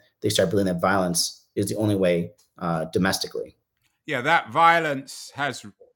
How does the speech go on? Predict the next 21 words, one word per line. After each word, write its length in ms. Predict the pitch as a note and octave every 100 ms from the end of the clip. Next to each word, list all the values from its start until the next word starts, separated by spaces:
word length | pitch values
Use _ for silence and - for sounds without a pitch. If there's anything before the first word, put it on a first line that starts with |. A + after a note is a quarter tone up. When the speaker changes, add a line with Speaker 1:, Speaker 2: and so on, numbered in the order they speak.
| _ -
Speaker 2:
returned 640 | A2 - - D3 C3 A#2+
home. 560 | F#2 C3 C#3 C3 C#3 C#3+
Um, 440 | A#2+ B2+ A#2+ A#2 A2 _ _ _ _ _ _ -
I 20 |
think 200 | E3 F3
it's 240 | C#3 - -
today, 720 | D3 A#2+ D#3 E3+ C#3+ B2 A#2
uh, 520 | A2+ A2+ A2 A2 F#2 G#2+ A2
your 180 | A#2 A#2+
fellow, 680 | - - C#3+ C#3+ C#3 C3+ B2+
uh, 380 | B2 A#2+ A#2 G2 F#2 _ _ _ _ _ _ _
fellow 480 | D3+ C#3+ C#3+ C#3 -
Arizona 1000 | C3+ D#3 D3+ C3 D3 D3+ D3+ D3 C#3 B2 _ _
congressman 680 | D3 D3+ C#3+ C#3+ - D3+ D3+
from 140 | C3
the 100 | C3
other 180 | C3 C3
side, 500 | - C#3+ C3+ C#3+ C3
Paul 280 | - C#3+ G#2
Gosar, 720 | C3 C#3 D3 - D3 C3+ D3 _ _ _ _ _ A#2+
uh, 360 | A#2+ A#2+ A#2